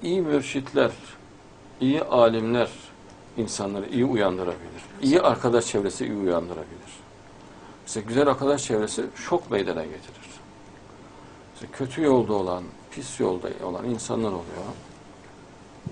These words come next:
Ben Facebook'ta bakıyorum bazen. Kapalı hanımların yazışmaları var, bana getiriyorlar, görüyorum. Kıyafetler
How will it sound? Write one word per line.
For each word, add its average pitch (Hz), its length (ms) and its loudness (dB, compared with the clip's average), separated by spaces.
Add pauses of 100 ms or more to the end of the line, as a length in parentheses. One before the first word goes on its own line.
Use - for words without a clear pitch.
(240)
Ben 110 140 -2 (360)
Facebook'ta 98 640 -8
bakıyorum 90 540 -8
bazen. 80 380 -12 (720)
Kapalı 127 320 -2
hanımların 117 520 0
yazışmaları 95 600 -4
var, - 80 -10 (100)
bana - 200 -8
getiriyorlar, 82 520 -6
görüyorum. 78 440 -12 (1200)
Kıyafetler 135 800 -2